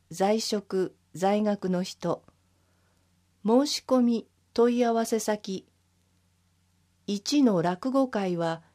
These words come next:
七月四日火曜日。二の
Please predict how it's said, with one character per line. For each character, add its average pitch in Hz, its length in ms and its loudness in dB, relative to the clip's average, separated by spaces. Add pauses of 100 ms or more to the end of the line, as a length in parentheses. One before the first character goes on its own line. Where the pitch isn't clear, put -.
七 - 320 -4
月 226 300 -2
四 202 200 0 (120)
日 190 280 -2
火 196 180 -4
曜 226 280 2
日。 - 220 -10 (1200)
二 247 200 4
の 185 280 0